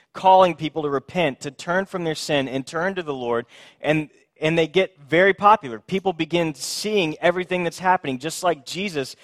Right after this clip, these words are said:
is constantly flooded with the crowds. And so they begin to follow the disciples, and they hear where they are, that they've all gathered back together. And Jesus says, "You know what?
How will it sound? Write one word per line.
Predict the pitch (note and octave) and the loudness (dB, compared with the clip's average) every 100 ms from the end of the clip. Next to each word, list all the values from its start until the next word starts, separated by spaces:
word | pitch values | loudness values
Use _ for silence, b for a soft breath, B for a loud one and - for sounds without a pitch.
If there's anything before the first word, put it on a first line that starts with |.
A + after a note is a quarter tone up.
| B B | B B
is | C#3+ - | -4 -4
constantly | - F3+ F#3+ F#3 F3+ D3+ | -6 2 2 2 -8 -8
flooded | - - E3 D3+ | -8 0 0 0
with | C#3 C3+ | -8 -10
the | |
crowds. | - E3+ D3+ A#2+ A2+ | -8 -4 0 0 -2
And | B2 | -8
so | - D#3 | -6 -4
they | D#3 | -2
begin | D#3+ D3+ D3+ C#3 | -4 -4 -2 -4
to | |
follow | - D#3 D3 D3+ D3 B B | -2 4 6 6 2 B B
the | - | -8
disciples, | C#3 C3+ E3+ E3+ E3+ B2+ C3+ | -6 -4 -2 -2 -2 -6 -4
and | C3 | -4
they | |
hear | B2+ - E3+ D#3+ | -6 -6 -6 -6
where | C3+ C#3 | -4 -2
they | C3+ | 2
are, | C#3+ D3+ | 4 6
that | B2 A#2+ G#2+ | 4 -2 -6
they've | B2+ | -4
all | C#3 D3 | 0 0
gathered | C#3 C3+ C#3+ C#3+ | 0 0 0 -2
back | B2+ B2+ | -2 -4
together. | - B2+ C3 A#2+ | -6 -2 0 0
And | A#2 | -4
Jesus | A#2 C#3+ C#3+ | -8 -12 -10
says, | C#3+ A#2+ | -6 -6
"You | C3 | -6
know | C3+ | 0
what? | C#3+ D3+ | 0 0